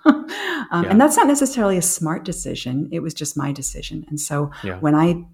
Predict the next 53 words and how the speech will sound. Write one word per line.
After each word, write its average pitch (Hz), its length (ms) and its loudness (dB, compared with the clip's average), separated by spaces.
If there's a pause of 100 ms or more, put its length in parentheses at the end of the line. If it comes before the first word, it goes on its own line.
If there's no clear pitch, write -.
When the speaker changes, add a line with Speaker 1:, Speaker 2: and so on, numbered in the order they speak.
(260)
Speaker 1:
took - 240 -4
these 160 160 -2
transitions, 147 920 -2
I 147 180 -2
did 156 280 -4
with 156 220 2
what 151 160 0
I 135 80 0
had 139 540 -4 (200)
available 147 500 -2
to - 280 -2
me, 151 340 -2 (400)
and 147 120 4
I 139 60 2
stretched 139 380 -4
it 143 40 -2
as 139 140 -6
far 139 140 -2
as 143 100 -2
I 127 60 -2
could - 260 -12
go. 185 300 4
Or 139 280 0
I 151 80 -2
think 160 180 -6
I 147 60 -4
was 143 300 -2
responsible 247 560 0
in 190 60 0
that 170 140 0
regard. 147 560 -2
I 160 60 -2
might 175 200 0
not 147 120 0
have 147 140 -2
thought - 520 -8
bigger 160 280 2
or 135 100 -6
broader 147 580 0 (300)
than 160 180 2
that 147 200 0
or 147 220 -6
borrowed 143 460 -2
in 139 140 -4
order 135 120 -6
to 139 80 -6
make 127 160 -4
things 131 200 -6
happen. 135 460 -6
But 143 240 -2 (220)
I've 160 140 -2
always 196 280 4
Speaker 2:
Mm-hmm. - 60 -16